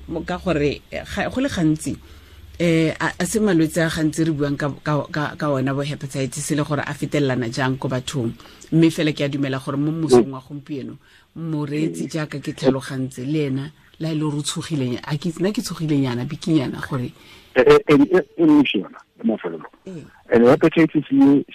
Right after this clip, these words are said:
Speaker 2: C le B, ga di kopane, ge ntse di, eh, eh, B and C, ge di tshwara motho,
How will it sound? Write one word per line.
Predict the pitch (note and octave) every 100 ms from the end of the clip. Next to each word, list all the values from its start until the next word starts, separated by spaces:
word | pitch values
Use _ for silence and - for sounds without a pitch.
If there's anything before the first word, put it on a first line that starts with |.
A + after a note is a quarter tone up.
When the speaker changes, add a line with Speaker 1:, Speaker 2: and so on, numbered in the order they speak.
| -
Speaker 2:
C | -
le | B3 C4 A#3 F#3+ G#3
B, | F#3+ G3+ A2+
ga | G#2
di | G#2+
kopane, | - - G2 G2+
ge | B2
ntse | A#2 - A2
di, | A2+ -
eh, | G2+ A2
eh, | - - G3
B | G#3+ B3+ D4+
and | G3 F#3+ -
C, | G#3 G#3 - _ _ -
ge | -
di | B3 A#2+
tshwara | G#2 F#2+
motho, | F#2+ E2+ -